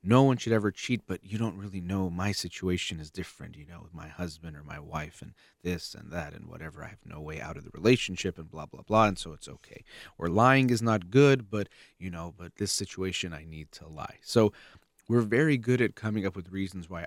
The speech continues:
our situation is unique, and so that is why the rules don't apply to me or in this situation.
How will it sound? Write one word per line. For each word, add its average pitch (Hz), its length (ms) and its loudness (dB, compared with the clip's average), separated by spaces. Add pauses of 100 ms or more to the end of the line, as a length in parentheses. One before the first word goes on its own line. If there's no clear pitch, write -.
(100)
our 110 560 2
situation 98 720 -4
is 82 160 -14
unique, 95 560 -2
and 101 140 -6
so 98 120 -8
that 98 300 -2 (200)
is 87 160 -16
why 92 500 -8 (340)
the 92 100 -10
rules 110 480 0
don't 95 220 -2
apply 90 380 -6
to - 180 -14
me 82 420 -10
or 87 180 -8
in 82 180 -14
this 87 160 -10
situation. - 800 -10